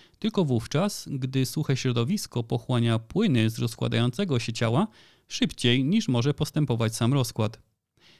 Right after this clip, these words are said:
W nowym opracowaniu sprawdzono trzy mumie, szukając urazów, których ślady mogły być widoczne tylko w tkankach miękkich. Pierwszy z nich, człowiek z Marburga, żył w latach dziewięćset dziewięćdziesiąt sześć do tysiąc sto czterdzieści siedem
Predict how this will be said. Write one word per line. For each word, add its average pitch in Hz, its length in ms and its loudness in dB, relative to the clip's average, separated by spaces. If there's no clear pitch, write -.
W 113 100 -4
nowym 113 280 2
opracowaniu 113 840 0
sprawdzono 120 520 0
trzy 175 280 0
mumie, 123 540 2
szukając 127 440 -2
urazów, 139 540 2
których 214 340 -2
ślady 127 380 2
mogły 131 280 0
być 131 180 0
widoczne 131 520 0
tylko 131 380 -2
w - 60 -12
tkankach 110 480 -2
miękkich. 120 580 0
Pierwszy 110 420 0
z 107 100 -2
nich, 113 400 2
człowiek 110 480 2
z - 40 -4
Marburga, 113 640 2
żył 143 300 0
w 160 60 -4
latach 143 320 2
dziewięćset 123 440 2
dziewięćdziesiąt 117 520 2
sześć 147 320 0
do 113 160 0
tysiąc 110 420 0
sto - 200 -2
czterdzieści 110 580 -4
siedem 147 360 2